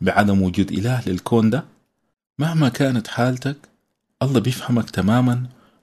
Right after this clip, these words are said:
ومستعد إنه يقبلك في أي وقت، وكل الداير منك هو إنك تكون مستعد عشان تتوب. وعشان تخد يدك في يده،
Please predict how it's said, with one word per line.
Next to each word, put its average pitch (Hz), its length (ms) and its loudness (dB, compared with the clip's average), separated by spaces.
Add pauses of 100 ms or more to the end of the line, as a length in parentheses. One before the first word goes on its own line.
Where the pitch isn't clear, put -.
ومستعد 123 500 0
إنه 120 180 4
يقبلك 117 400 2
في - 160 -4
أي 110 160 2
وقت، 92 280 -2 (680)
وكل 156 320 4
الداير 123 380 2
منك 117 360 0 (340)
هو 135 40 8
إنك 131 300 2
تكون 117 380 0
مستعد 107 440 -2 (220)
عشان 95 260 -2
تتوب. 92 340 -4 (520)
وعشان 98 380 -2
تخد 131 280 -4
يدك 127 300 0
في - 180 -2
يده، 90 260 -4